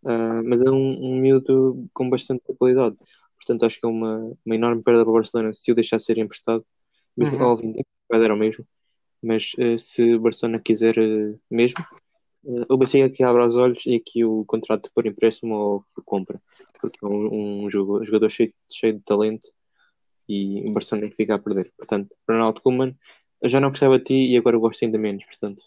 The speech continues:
Speaker 1: a melhor maneira de fechar o podcast, de maneira que uma farpa, mais uma, à direção do Barcelona. Portanto, espero que tenham gostado deste podcast.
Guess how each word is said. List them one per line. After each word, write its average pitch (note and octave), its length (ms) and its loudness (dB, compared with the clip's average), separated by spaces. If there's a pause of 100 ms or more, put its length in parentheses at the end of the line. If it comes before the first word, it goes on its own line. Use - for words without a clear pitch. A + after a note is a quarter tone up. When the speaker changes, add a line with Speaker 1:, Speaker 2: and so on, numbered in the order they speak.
(100)
Speaker 1:
a - 60 0
melhor A#2 140 2
maneira A2+ 260 0
de - 80 -6
fechar - 160 -4
o A#2 40 -2
podcast, - 520 -2
de - 40 -4
maneira A#2 240 0
que A2 120 -6
uma A2 120 0
farpa, A#2+ 560 -4
mais B2 300 0
uma, G#2 340 -4
à A2 60 -6
direção A2 340 0
do G#2 80 -8
Barcelona. G#2 420 -8 (680)
Portanto, G2+ 400 -10 (260)
espero - 280 -2
que - 80 -12
tenham A2 220 0
gostado G#2+ 260 -10
deste G#2+ 220 -2
podcast. G#2+ 540 -2